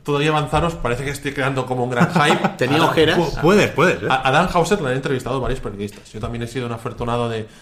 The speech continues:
Speaker 1: de, en diferentes países lo han entrevistado. Pues en el caso de España, pues yo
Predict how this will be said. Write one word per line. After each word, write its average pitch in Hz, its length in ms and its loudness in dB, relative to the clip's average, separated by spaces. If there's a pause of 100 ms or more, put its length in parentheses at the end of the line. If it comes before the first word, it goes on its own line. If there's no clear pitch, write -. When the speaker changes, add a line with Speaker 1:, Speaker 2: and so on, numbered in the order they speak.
(160)
Speaker 1:
de, 107 340 -8
en 107 180 -10
diferentes 117 380 -6
países 123 240 -6
lo 123 80 -4
han 123 60 -4
entrevistado. 151 640 -4 (320)
Pues 117 160 -8
en 113 100 -8
el 110 60 -8
caso 120 160 -6
de 135 80 0
España, 135 280 -2
pues 139 200 -6
yo 120 100 -6